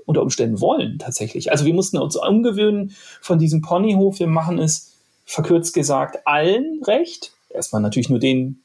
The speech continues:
die wir einstellen, <laughs> natürlich, aber irgendwie müssen sich alle entfalten können und wir werden auch allen gerecht. Hinzu,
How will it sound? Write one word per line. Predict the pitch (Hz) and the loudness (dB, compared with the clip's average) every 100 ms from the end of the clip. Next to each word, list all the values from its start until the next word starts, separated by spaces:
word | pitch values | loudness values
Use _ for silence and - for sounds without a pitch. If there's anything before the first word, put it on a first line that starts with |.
| _ | _
die | 143 | 0
wir | 117 107 | 2 2
einstellen, | 170 190 123 117 | 0 -2 0 2
<laughs> | |
natürlich, | 240 - - 240 - | 0 0 0 0 0
aber | 147 147 - - - - | 0 -2 -6 -16 -16 -4
irgendwie | - 190 185 | 2 2 2
müssen | 180 170 | 0 0
sich | 165 220 | 2 2
alle | 190 | 2
entfalten | 165 156 160 226 247 | 0 0 -2 -2 -2
können | 254 | -2
und | 226 | 0
wir | 151 | 0
werden | 143 175 | 0 0
auch | - 135 | -2 -2
allen | 143 | -2
gerecht. | 143 180 - | 0 -2 -4
Hinzu, | - 233 269 - 196 262 | 0 2 2 0 0 -2